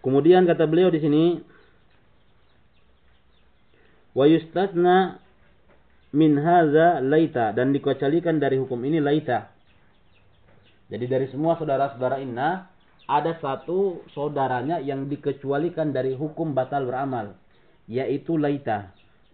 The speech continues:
Fayajuzu al-ihmalu, al-i'malu wal-ihmalu. Maka boleh, kalau laita, dia itu beramal dan boleh dia itu dimuhmalkan,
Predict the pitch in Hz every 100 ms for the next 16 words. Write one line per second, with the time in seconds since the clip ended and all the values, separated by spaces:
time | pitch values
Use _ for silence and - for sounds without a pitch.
0 | - 139 147 143 135 185 190 147 160 196
1 | - 143 131 143 107 117 143 147 143 175
2 | 190 185 - _ 131 139 151 156 135 135
3 | 127 156 165 135 135 127 131 147 127 120
4 | 98 - _ _ _ - 127 147 160 202
5 | 247 208 190 - _ _ _ _ _ _
6 | 135 151 156 196 226 156 160 185 120 139
7 | 156 156 151 151 165 131 127 127 117 143
8 | 202 139 131 127 120 120 175 123 135 147
9 | 147 151 165 139 143 143 - 147 170 135
10 | 135 110